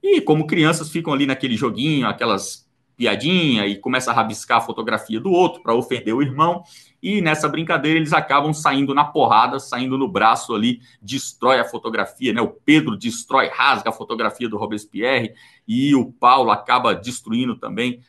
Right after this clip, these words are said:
a imagem do Luís dezesseis. A mãe, que é a dona Natividade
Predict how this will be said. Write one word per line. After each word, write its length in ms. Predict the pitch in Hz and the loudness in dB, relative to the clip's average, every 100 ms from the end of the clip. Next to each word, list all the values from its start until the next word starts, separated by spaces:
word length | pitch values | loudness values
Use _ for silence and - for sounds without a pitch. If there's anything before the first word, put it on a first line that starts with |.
| _ | _
a 140 | 98 | -2
imagem 580 | 113 104 107 107 107 113 | 0 2 2 0 -2 -4
do 140 | 107 | -4
Luís 260 | 110 104 101 | -4 -4 -4
dezesseis. 640 | 101 135 156 - 147 151 - _ _ - | -6 -6 -4 0 0 0 -8 _ _ 2
A 120 | 160 | 4
mãe, 480 | 156 135 139 117 - | 6 6 6 6 2
que 260 | - 117 | -4 0
é 40 | 120 | 2
a 40 | |
dona 240 | 117 113 113 | 2 0 0
Natividade 760 | 127 - 139 175 131 131 127 | -2 -4 -8 0 2 2 -2